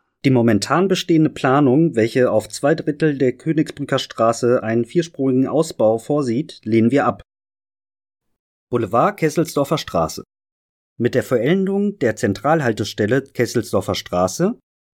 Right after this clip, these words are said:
und der Sanierung des Abschnitts bis zur Wernerstraße ist es gelungen,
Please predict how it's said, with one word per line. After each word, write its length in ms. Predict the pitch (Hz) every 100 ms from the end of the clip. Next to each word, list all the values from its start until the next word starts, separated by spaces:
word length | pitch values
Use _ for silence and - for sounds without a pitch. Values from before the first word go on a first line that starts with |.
| -
und 360 | 143 165 -
der 120 | 127 110
Sanierung 600 | 107 120 190 175 185 202
des 160 | 139
Abschnitts 540 | - 160 - 156 160 -
bis 180 | 117 -
zur 140 | 95
Wernerstraße 800 | 147 170 98 - 90 90 - 151
ist 220 | - -
es 140 | 101
gelungen, 580 | - 87 92 175 226 214